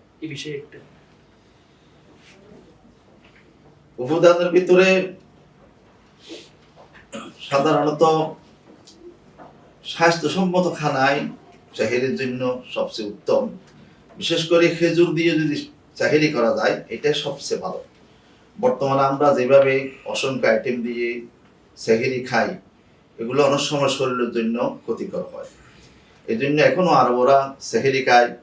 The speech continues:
Speaker 2: মাত্র কয়েকটি খেজুর দিয়ে তারা সেহরি করে, এভাবে তারা রোজা রাখে। কেননা খেজুরের মধ্যে রয়েছে অনেক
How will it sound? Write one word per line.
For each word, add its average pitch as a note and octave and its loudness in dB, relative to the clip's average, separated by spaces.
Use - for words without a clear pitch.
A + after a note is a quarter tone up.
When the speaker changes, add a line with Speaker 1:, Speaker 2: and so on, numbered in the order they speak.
Speaker 2:
মাত্র A2+ -2
কয়েকটি A#2 -2
খেজুর A2 -4
দিয়ে A2 -4
তারা G#2 -4
সেহরি A2 -6
করে, B2+ -2
এভাবে A#2+ 2
তারা G#2 -2
রোজা F#2 -6
রাখে। - -6
কেননা C3+ 0
খেজুরের C3 0
মধ্যে A2+ -4
রয়েছে C3 -2
অনেক A2+ 0